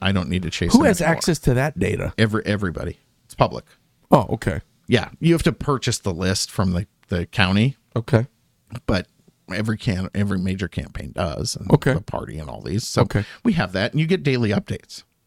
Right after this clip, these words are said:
Speaker 1: So every day we know whose ballots came in yesterday. We don't know how they voted. We don't know, you know, they're still in their envelopes, but we know they're in. Um, so then now I call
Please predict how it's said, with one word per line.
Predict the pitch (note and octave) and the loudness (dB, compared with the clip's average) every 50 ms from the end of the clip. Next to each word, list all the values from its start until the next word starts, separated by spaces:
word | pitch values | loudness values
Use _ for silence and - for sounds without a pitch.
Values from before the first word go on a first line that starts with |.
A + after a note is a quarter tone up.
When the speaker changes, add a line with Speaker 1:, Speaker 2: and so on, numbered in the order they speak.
| _ _ _ _ _ _ _ _ _ _ _ _ _ _ - G#2+ | _ _ _ _ _ _ _ _ _ _ _ _ _ _ -2 2
Speaker 1:
So | B2+ | 2
every | C#3+ D3 D3 | 4 4 4
day | A2+ A2+ G2+ F#2+ | 2 2 0 0
we | F#2+ G#2+ | 0 0
know | G#2+ A2 G#2+ | 2 2 0
whose | F#2+ A2 G#2+ G2 - - | 0 0 -2 -2 -2 -2
ballots | - G2+ G2 F#2+ G#2 - - - | -2 -2 0 0 -2 -6 -8 -10
came | - - G2+ G2+ F#2+ | -4 -2 0 0 0
in | F2+ F2 E2 E2+ - - | -2 -6 -8 -10 -12 -10
yesterday. | - F#2+ F2 - - - - F#2 G2 - _ _ _ _ _ _ _ _ _ _ _ _ _ _ _ _ _ _ _ _ _ _ _ _ _ _ _ _ _ _ - | -8 -8 -8 -6 -8 -12 -12 -12 -16 -16 _ _ _ _ _ _ _ _ _ _ _ _ _ _ _ _ _ _ _ _ _ _ _ _ _ _ _ _ _ _ 2
We | - C3+ | 4 4
don't | C3+ C3+ | 4 6
know | B2+ | 4
how | B2+ C3 C3 A#2+ | 4 4 4 4
they | B2 | 4
voted. | A#2 G#2+ G2 F#2+ F#2 F#2 F#2 F#2+ G2 | 4 4 2 2 2 2 0 0 0
We | F#2+ | 2
don't | G2 G2+ - | 2 2 2
know, | - G2 F#2+ F#2+ - - - - | 4 2 2 2 0 -4 -6 0
you | - G2+ | 0 2
know, | F#2 G2 F#2+ E2+ - _ | 2 2 -2 -6 -10 _
they're | - G2+ | -2 -2
still | - - - C#3 | -2 2 2 4
in | C3+ C3 | 4 6
their | A#2 A2+ G#2 | 6 4 4
envelopes, | G2+ G2 G2 F2 F2+ F2 F2 - - | 4 2 0 0 -4 -6 -6 -6 -6
but | - - F#2+ | -6 -4 0
we | A#2+ D3+ | 2 2
know | D3 C#3 B2+ | 4 4 4
they're | A2 G2 F2+ F2+ | 2 0 -2 -4
in. | F#2 - - _ _ _ _ _ _ _ _ _ _ _ _ _ _ _ _ _ _ _ _ _ _ _ _ _ _ _ _ _ | -8 -14 -16 _ _ _ _ _ _ _ _ _ _ _ _ _ _ _ _ _ _ _ _ _ _ _ _ _ _ _ _ _
Um, | A2+ A#2 A2+ G2 - - _ _ _ | 4 4 4 4 2 -2 _ _ _
so | - - C#3+ B2+ | -2 0 0 0
then | G#2 - - C3 C#3 C3+ | 0 0 0 2 4 6
now | C#3 C#3+ D#3 D#3+ | 6 6 4 4
I | E3 | 2
call | E3 - - C#3 B2 A#2+ A#2 A#2 A2+ A2 | 0 0 0 0 2 2 2 0 0 -2